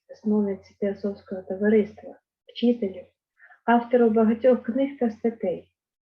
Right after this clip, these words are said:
Згодом його зміст став ширшим. І сьогодні, на мою думку, восьме травня присвячується не тільки Олені Петрівні Блаватській, а ще всім наставникам,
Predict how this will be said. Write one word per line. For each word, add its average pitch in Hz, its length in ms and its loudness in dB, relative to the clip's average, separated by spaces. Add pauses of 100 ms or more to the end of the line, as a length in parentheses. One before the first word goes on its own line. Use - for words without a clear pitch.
(840)
Згодом 226 680 2 (120)
його 240 440 6
зміст 277 380 -2
став 254 240 0 (220)
ширшим. - 600 -8 (1500)
І 240 100 2
сьогодні, 277 540 2
на 240 140 6
мою 233 320 6
думку, 190 520 -2 (200)
восьме 254 460 4
травня 269 600 2 (840)
присвячується 254 1080 0
не 226 420 0 (360)
тільки 311 520 -4
Олені 208 320 0
Петрівні 202 540 -4
Блаватській, 190 640 -10 (520)
а 226 120 4
ще 269 460 2
всім 302 320 0
наставникам, 185 800 0